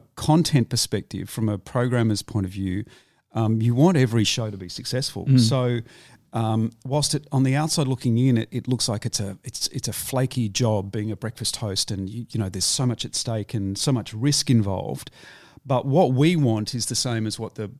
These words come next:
Speaker 1: performer wants, which is a long, successful career. You know, when we put a show together, and, and when anyone puts a show together, it's based on, "Okay,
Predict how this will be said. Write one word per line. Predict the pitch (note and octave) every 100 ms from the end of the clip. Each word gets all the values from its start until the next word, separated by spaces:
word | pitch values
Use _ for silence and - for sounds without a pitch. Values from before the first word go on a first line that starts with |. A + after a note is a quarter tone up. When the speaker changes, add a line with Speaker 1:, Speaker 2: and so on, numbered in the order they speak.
| _
Speaker 1:
performer | - A#2+ C#3 C3 F#2+
wants, | F#2+ F2 -
which | A#2 - A#2
is | G#2+
a |
long, | F#2+ G#2 A2+ A#2 A#2 A2+ A2+ G#2+
successful | - - - G2 - G2+ G2 -
career. | G#2+ G2+ F#2+ G2 G#2
You | A#2
know, | A2
when | B2+
we | C#3+ D3+ - -
put | -
a | G2+
show | - F3
together, | E3 G2 F2 G2 G2+ - _ _ _ _ -
and, | G#2+ G#2
and | G#2+ G#2
when | G#2+
anyone | D3 C#3+ G2
puts | - -
a |
show | - F#2
together, | F#2 F2+ G#2
it's | A2+
based | - B2 -
on, | A2 G#2+
"Okay, | A2 - G2+